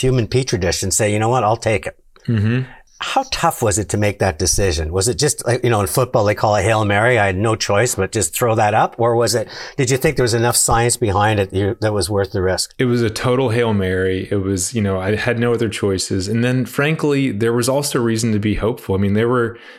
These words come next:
Speaker 2: my doctor and my, um, nurses were telling me about other patients that got that experimental drug and how it just turned things around. And actually, I met one of those patients when I was in the hospital. He came by to see me.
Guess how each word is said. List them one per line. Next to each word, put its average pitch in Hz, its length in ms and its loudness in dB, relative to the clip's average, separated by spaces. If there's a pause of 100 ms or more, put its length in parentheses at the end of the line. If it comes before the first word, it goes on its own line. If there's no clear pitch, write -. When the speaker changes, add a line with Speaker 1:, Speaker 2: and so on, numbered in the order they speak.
(120)
Speaker 2:
my 120 220 -2
doctor 117 600 0
and 110 260 0
my, 104 380 2
um, 101 340 -2
nurses 120 400 0
were 110 80 0
telling 110 240 0
me 107 60 2
about 101 180 0
other 107 240 0
patients 107 400 -2
that 95 140 -2
got 101 220 -2
that 98 120 0
experimental 98 600 -2
drug 104 380 -2
and 98 100 -2
how 98 180 -2
it 90 80 -4
just 104 180 -4
turned 107 300 -2
things 101 200 0
around. 95 540 -2
And 104 100 -2
actually, 107 260 0
I 117 140 0
met 110 320 0
one 113 140 0
of 101 60 0
those 98 160 0
patients 98 560 -4 (420)
when 104 140 0
I 104 60 2
was 104 120 0
in 107 60 0
the 101 80 0
hospital. 101 420 -2
He 113 100 0
came 117 240 -2
by 101 200 0
to 87 80 -6
see - 280 0
me. 95 260 0